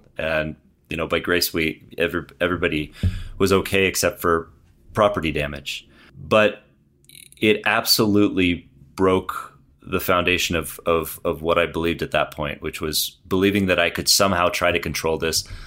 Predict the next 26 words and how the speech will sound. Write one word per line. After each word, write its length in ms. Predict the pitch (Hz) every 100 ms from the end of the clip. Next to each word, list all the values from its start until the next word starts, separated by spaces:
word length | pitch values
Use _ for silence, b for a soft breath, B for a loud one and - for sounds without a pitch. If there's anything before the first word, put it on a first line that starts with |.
| B B B B -
That 460 | 73 82 107 113
immediately 540 | 113 101 101 101 87 87
told 260 | 90 87
me 80 | 87
that 140 | 87 82
I 100 | 78
have 220 | 87 87
no 160 | 92 92
control 480 | 92 - 101 110
over 200 | 95 78
this. 280 | 73 80 -
And, 200 | 85 85
and 160 | 87 87
now 320 | 98 117 123
I'm 180 | 98 95
not 180 | 98 101
only 220 | 95 90
a 40 |
danger 360 | 82 90 90 87
to 60 | 80
myself, 640 | 80 - 107 87 76 -
which 180 | 82 -
I 160 | 107 139
was 220 | 120 -
fine 480 | - - 92 98 76
with, 340 | 64 - -